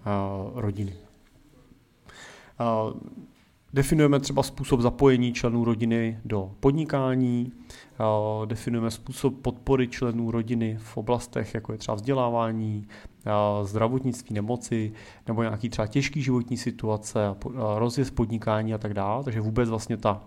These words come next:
definice toho, jaký benefity vlastně rodina z toho majetku má mít prostor čerpat, za jakých podmínek, v jaký situaci, kdo to schvaluje a tak dále. A měla by definovat taky nějaké odměňování rodinných členů.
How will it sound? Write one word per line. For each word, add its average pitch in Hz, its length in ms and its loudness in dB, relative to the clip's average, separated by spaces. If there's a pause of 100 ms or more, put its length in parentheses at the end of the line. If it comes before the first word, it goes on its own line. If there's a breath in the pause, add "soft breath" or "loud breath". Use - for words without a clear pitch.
definice 127 540 0
toho, 117 340 0 (340 loud breath)
jaký 120 220 -2
benefity 110 520 0
vlastně 107 300 -4
rodina 101 300 -4
z 101 60 -10
toho 107 160 -2
majetku 98 400 -6
má 98 180 0
mít 101 240 -4
prostor 107 420 -4
čerpat, 113 420 0
za 107 120 0
jakých 101 280 -4
podmínek, 117 640 0
v 104 80 -4
jaký 104 240 -4
situaci, 120 560 -6
kdo 107 160 -2
to 107 140 -6
schvaluje 110 560 0
a 98 60 -6
tak 101 200 -10
dále. 123 320 0 (1040 loud breath)
A 104 300 4 (480)
měla 147 360 4
by 160 120 0
definovat 139 400 2
taky 135 180 -4
nějaké 135 320 2
odměňování 113 1040 2
rodinných 110 400 -6
členů. 113 580 -4